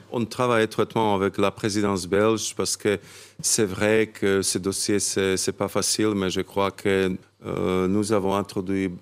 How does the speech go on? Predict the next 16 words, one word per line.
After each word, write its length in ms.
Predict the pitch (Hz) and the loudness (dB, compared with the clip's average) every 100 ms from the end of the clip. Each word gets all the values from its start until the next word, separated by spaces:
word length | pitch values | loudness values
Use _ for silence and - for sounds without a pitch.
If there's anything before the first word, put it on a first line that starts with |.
| - | -12
euh, 240 | 95 92 90 | -6 -4 -4
beaucoup 360 | 85 101 - | -2 -4 -2
de, 280 | 95 95 92 | -2 2 0
de 120 | 87 | 0
flexibilité, 920 | 92 107 - - 95 104 98 - 101 101 - - - _ 104 | -2 -4 -4 -2 0 0 0 2 2 0 -4 -20 -20 _ -2
euh, 300 | 98 98 90 | 2 2 0
dans 440 | 87 95 95 95 | 0 2 2 0
ces 220 | 90 - | 0 -2
textes. 640 | 98 107 104 104 - - - | 0 2 2 2 -4 -6 -2
Euh, 760 | 98 95 95 - 98 92 90 - - - - | 0 2 0 0 0 2 0 -4 -14 -10 -2
on 100 | 95 | 0
base 680 | 85 101 101 101 95 - | 2 2 2 2 0 0
le, 520 | 101 95 92 92 92 | 0 0 2 2 2
le 180 | 92 92 | 0 -2
grand 240 | 87 101 107 | -2 -4 -4
parti 600 | 104 92 - 104 101 | -6 -8 -6 -2 -2